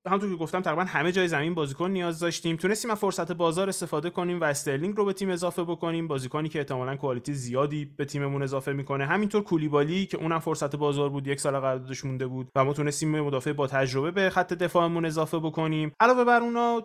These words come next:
توی خط دفاع ما دو تا خرید دیگه داشتیم، یکیشون وزلی فوفانا، واندرکید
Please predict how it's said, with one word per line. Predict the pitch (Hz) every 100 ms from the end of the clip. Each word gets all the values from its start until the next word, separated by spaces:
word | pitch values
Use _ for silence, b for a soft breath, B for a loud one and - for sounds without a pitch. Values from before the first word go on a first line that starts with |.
| -
توی | 226
خط | 214 190
دفاع | 180 170 196
ما | 202
دو | 202
تا | 202
خرید | 196 165 175
دیگه | 165 165
داشتیم، | 190 196 - 190 185 185
یکیشون | 170 175 170
وزلی | 156 143
فوفانا، | 135 143 143 135 160 165 165 160
واندرکید | 147 135 139 135 127 160